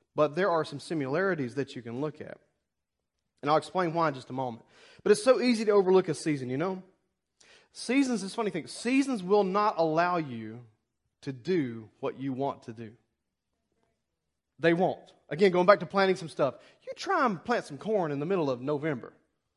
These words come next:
You can plant it, but it's not gonna do anything. Unless we have some weird, you know, El Nino thing coming through maybe and you get some warm, it might try to sprout a little bit.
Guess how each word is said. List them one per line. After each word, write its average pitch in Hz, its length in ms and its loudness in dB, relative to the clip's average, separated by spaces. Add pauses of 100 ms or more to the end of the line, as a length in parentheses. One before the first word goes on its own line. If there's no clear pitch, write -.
(500)
You 330 140 0
can 220 140 0
plant 214 300 2
it, - 120 -4 (400)
but 214 100 -2
it's 294 160 -4
not 175 160 2
gonna 135 140 -6
do 185 160 0
anything. 127 520 -8 (440)
Unless 165 160 -2
we 190 80 0
have 160 80 0
some 160 180 -2
weird, 151 320 2
you 151 80 0
know, 131 380 -6 (180)
El 147 100 0
Nino 147 420 2
thing 135 320 -4
coming 131 220 -8
through 139 180 -4
maybe 131 240 -2
and 131 80 -6
you - 20 -6
get 143 100 -6
some 127 140 -12
warm, 131 300 -4
it 165 100 -2
might 160 240 2
try 143 200 -2
to 123 60 -8
sprout 151 320 -2
a 120 40 -6
little 156 160 -4
bit. 131 120 -8